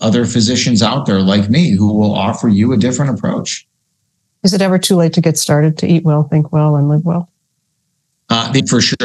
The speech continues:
Speaker 1: the answer is no. And you know that as well. So, but the, the literature is very clear. For example,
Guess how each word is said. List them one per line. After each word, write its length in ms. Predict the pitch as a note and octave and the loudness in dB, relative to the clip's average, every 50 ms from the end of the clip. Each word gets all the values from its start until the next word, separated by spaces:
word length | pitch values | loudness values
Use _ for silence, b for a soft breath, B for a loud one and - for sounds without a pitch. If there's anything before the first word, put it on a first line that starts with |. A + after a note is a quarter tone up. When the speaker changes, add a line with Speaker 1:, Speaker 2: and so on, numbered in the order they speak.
| A2+ | 0
Speaker 1:
the 100 | G#2+ G#2+ | 0 0
answer 240 | G2+ G#2 G2 - G2 | 0 0 0 -2 -2
is 120 | F#2 F2+ G2 | -2 -2 -4
no. 200 | F2+ - - - | -4 -6 -8 -4
And 140 | G#2+ A#2 A#2+ | -2 0 2
you 80 | A#2+ | 2
know 140 | A2 G#2 F#2+ | 2 2 2
that 160 | F#2+ F#2 F2 | 0 0 -2
as 140 | F2+ - - | -2 -4 -6
well. 200 | F2+ - - B B B B B B | -8 -10 -12 B B B B B B
So, 140 | - - - B2+ | -2 -2 -2 0
but 280 | A#2 C3+ B2+ A#2 - - - | 0 0 0 0 -2 -2 0
the, 420 | B2 B2+ B2+ B2 B2 A#2+ C3 B2+ B2+ - - | 0 2 2 2 2 0 -2 -4 -6 -2 0
the 140 | - D3+ E3+ | 2 2 4
literature 480 | E3+ G#3 A3 A3+ G3+ F3 - F#3 F3 | 4 4 4 2 2 2 2 2 2
is 100 | D#3 A#2+ | 0 0
very 240 | A2+ C3 B2 A2 G2+ | 0 0 0 0 -2
clear. 320 | - - G#2 F2+ E2 - - - _ _ _ _ _ _ _ _ _ _ _ _ _ _ | -2 -2 -2 -2 -4 -6 -12 -20 _ _ _ _ _ _ _ _ _ _ _ _ _ _
For 100 | - C#3 | 0 0
example, 580 | C3+ A#2+ G2+ C3+ A#2+ G#2 F#2+ - F2 - - | 2 2 0 0 -2 -2 -2 -4 -4 -6 -6